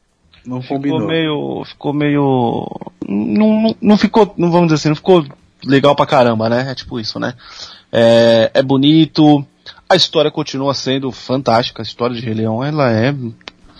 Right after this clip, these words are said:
Speaker 2: maravilhosa, assim, a, a, é, o que o, o que o Simba passa, assim, é, é, é uma história muito, muito boa, né? Tipo,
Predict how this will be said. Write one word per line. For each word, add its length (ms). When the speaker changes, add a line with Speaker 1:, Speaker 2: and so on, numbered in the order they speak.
Speaker 2:
maravilhosa, 800
assim, 240
a, 440
a, 380
é, 600
o 60
que 200
o, 240
o 100
que 120
o 80
Simba 400
passa, 360
assim, 240
é, 40
é, 480
é 40
uma 300
história 420
muito, 380
muito 260
boa, 240
né? 180
Tipo, 340